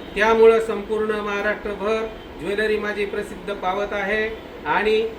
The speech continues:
माझं कस्टमर खुश कसं राहील याच्याकडं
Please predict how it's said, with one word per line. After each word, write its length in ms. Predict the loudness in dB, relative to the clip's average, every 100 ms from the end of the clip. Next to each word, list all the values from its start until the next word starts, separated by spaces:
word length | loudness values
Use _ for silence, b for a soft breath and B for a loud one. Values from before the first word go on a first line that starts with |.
| -12 -10
माझं 400 | -4 -2 2 2 2 -2 -14 -6
कस्टमर 500 | -4 0 2 6 4
खुश 320 | 4 0 0 0 -6 -14 -8 -6
कसं 200 | 0 0
राहील 580 | 2 4 2 0 -4 -12 -16 -4
याच्याकडं 680 | -2 0 0 4 6 6